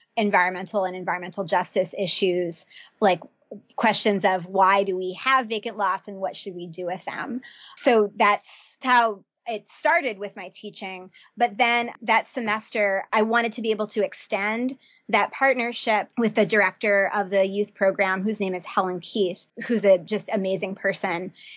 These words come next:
And she, in addition to doing the after-school program at Saint Luke's, she was at the time doing a summer camp at Saint Luke's. And so we arranged to have some students of mine do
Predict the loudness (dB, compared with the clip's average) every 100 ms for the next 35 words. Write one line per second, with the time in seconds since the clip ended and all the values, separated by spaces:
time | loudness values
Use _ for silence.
0 | -20 0 2 4 2 -2 -8 -6 -2 2
1 | 2 2 _ -2 0 2 0 -2 0 0
2 | 0 0 -2 -2 -12 -4 0 0 0 _
3 | _ _ _ -2 -2 0 -2 -2 -6 -8
4 | -6 -2 -2 -6 -16 _ -6 -4 -2 -2
5 | -2 -6 -14 -6 2 4 4 2 -4 -4
6 | -4 0 -2 -2 -2 2 2 0 -4 -4
7 | -6 _ _ -20 _ 0 0 -2 -4 -4
8 | -4 -6 -16 -8 -4 -4 2 4 6 6
9 | 2 -4 -8 -2 0 2 0 0 0 2
10 | 2 2 -2 -4 -12 _ _ _ -6 -2
11 | 2 4 4 2 _ -6 -6 -4 -8 -8
12 | -6 -6 -4 -2 0 0 -4 -8 -14 _
13 | _ _ -16 0 6 8 10 8